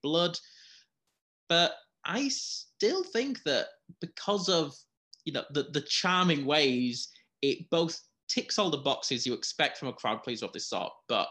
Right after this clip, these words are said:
also embeds some genuine emotional honesty, I think that this could have probably have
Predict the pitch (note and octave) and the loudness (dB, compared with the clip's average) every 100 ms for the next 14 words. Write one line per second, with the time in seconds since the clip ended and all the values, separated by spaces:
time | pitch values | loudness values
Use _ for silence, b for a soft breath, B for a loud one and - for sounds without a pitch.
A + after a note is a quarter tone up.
0 | - - D#3 D#3+ - C#3 B2+ A#2+ B B | -4 0 0 0 0 2 4 2 B B
1 | B B - D3 C3 D3 C#3+ C3+ - - | B B -6 -4 0 2 2 0 -4 -4
2 | - - C#3 C3 B2 B2 - _ _ _ | -2 0 0 0 -2 -6 -10 _ _ _
3 | - _ _ - G3 B3+ G#3+ C#3 C3 C3+ | -20 _ _ 0 2 2 2 2 0 0
4 | C3 C#3 B2 A#2+ A#2 - C#3+ F#3 F3+ - | -2 -4 -6 -6 -6 -2 2 2 0 -4
5 | E2+ B2 C3+ G3+ G#3 D#3+ E3 - E3+ D#3 | -2 -2 -2 -2 -2 -2 -2 -2 -2 -2
6 | - - A#3+ D#4+ A3+ D3+ | -4 -2 -2 0 0 0